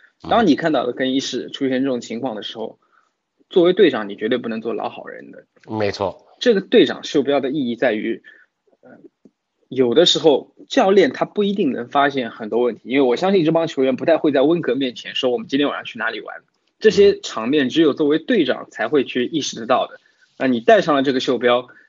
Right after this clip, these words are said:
Speaker 1: 你得恶狠狠地、严厉地去制止，甚至，甚至可以去骂这些球员，你们的状态是不对的。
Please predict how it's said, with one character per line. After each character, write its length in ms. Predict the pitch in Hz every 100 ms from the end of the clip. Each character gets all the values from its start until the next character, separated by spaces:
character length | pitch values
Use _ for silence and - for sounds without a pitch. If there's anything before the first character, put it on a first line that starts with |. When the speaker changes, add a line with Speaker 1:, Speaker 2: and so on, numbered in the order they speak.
| _
Speaker 1:
你 120 | 127
得 320 | 135 117 95 -
恶 160 | 208 160
狠 260 | - 139
狠 300 | 165 123 104
地、 180 | 92 - _ _ _ _
严 340 | 120 123 131
厉 140 | 185 131
地 120 | 110
去 300 | - 139 127 _
制 180 | - 220
止， 320 | 131 - - -
甚 280 | - 202 147
至， 260 | - 92 _ _ _ _ _ _ -
甚 260 | - 302
至 100 | 175
可 140 | 135 139
以 60 |
去 120 | 113
骂 220 | 147 147 113
这 80 |
些 140 | 107 107
球 180 | 101 82
员， 240 | 52 - _ _
你 140 | 131 131
们 120 | 139
的 80 | 170
状 160 | 165
态 140 | 127 110
是 80 | 104
不 160 | 107
对 220 | 107 90
的。 120 | -